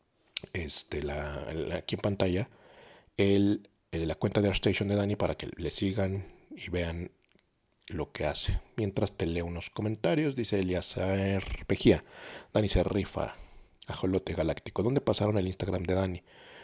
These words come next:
También quiero ver su trabajo." Ahorita aquí también, si me lo puedes poner, lo ponemos también. Ah, miren,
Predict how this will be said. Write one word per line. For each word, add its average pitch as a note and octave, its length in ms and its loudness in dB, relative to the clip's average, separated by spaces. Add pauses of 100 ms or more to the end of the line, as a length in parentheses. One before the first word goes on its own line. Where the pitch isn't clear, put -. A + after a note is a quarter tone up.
(140)
También G2 220 -2
quiero F#2 180 0
ver F2+ 100 2
su - 60 -14
trabajo." - 540 0
Ahorita F#2+ 320 0
aquí - 120 -4
también, F#2+ 240 0
si G2+ 80 2
me F#2 100 0
lo - 80 -4
puedes F#2+ 160 0
poner, A#2+ 520 -2
lo D#2 180 -4
ponemos D2+ 340 -8
también. - 260 -12 (180)
Ah, E2 100 -6
miren, - 220 -6